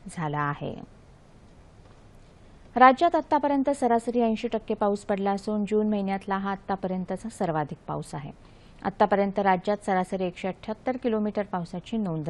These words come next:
झाली आहे. मराठवाड्याचा काही भाग वगळता राज्यातल्या कृषी क्षेत्रात समाधानकारक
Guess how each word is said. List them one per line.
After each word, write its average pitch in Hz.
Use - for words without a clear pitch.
झाली 147
आहे. 151
मराठवाड्याचा 277
काही 247
भाग 233
वगळता 214
राज्यातल्या 190
कृषी 185
क्षेत्रात 214
समाधानकारक 190